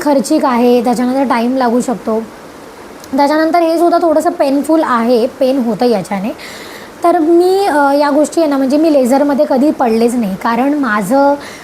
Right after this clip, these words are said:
मला असं वाटतं की माझं प्रोफेशनच नाही आणि मला पूर्ण बॉडी हेअर रिमूव्हल करून कुठे जायचं आहे, म्हणजे इंडस्ट्रीमध्ये नाही आहे मी किंवा कशामध्ये नाही आहे. माझं normally, अ, जे मंथली आहे किंवा मंथली एक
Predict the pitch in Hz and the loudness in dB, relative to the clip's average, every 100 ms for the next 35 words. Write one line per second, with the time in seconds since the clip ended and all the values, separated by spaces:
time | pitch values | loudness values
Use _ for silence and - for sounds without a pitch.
0 | - 262 247 294 320 320 233 277 311 302 | -4 0 2 2 2 0 0 0 0 0
1 | 233 262 247 269 202 285 311 294 285 269 | 0 0 0 -2 -2 -4 -2 -4 -2 -2
2 | 214 190 240 240 254 262 247 277 285 254 | -2 -2 -2 0 0 0 0 2 2 2
3 | 277 262 254 269 262 277 285 277 294 254 | 2 4 2 2 2 2 2 0 0 0
4 | 285 277 202 175 190 - - - - 294 | 0 0 -4 -8 -10 -12 -18 -20 -10 -4
5 | 370 381 277 285 311 302 285 359 381 359 | -2 0 -2 -2 0 2 2 0 0 0
6 | 349 339 320 294 294 269 269 262 294 285 | 0 0 0 0 0 0 -2 0 0 2
7 | 285 302 277 285 285 254 226 233 240 - | -2 -2 -4 -2 -2 -2 -2 -4 -6 -14
8 | - - 254 254 240 311 320 254 262 277 | -18 -8 -2 0 0 2 2 2 2 2
9 | 311 311 240 240 226 262 262 262 247 240 | 4 4 2 0 2 2 2 2 0 0
10 | 262 277 254 226 233 240 254 247 240 220 | 2 2 2 0 0 0 0 0 0 0
11 | 254 247 233 240 | 0 0 0 0